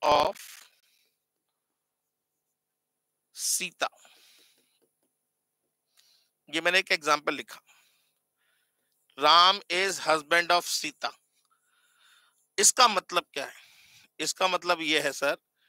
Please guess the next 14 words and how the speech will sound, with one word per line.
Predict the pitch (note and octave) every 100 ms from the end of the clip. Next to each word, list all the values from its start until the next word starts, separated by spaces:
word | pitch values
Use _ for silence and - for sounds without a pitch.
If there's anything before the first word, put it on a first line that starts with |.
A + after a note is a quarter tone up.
| _ _ -
कि | E3
राम | C3+ D3+ D#3 F3 G#3 C#4+ - _ _ _ _
है | - - E3 F3 D3+ - _ _ _ _ _ _ _ _ _ _ _ _ _ _ _ _ _ _ _ -
husband | - F3 E3+ E3+ G#3+ A3 - E3
of | E3+ F3
सीता, | - - C#3 - C#3
माने | D3+ D#3+
सीता | - - E3+ - G3 G3
के | - F3+
पति, | G3 - - C#3 _ _ _
ठीक | - A3
है | -
ना? | - _ _ _ _ - -
माने | E3 A3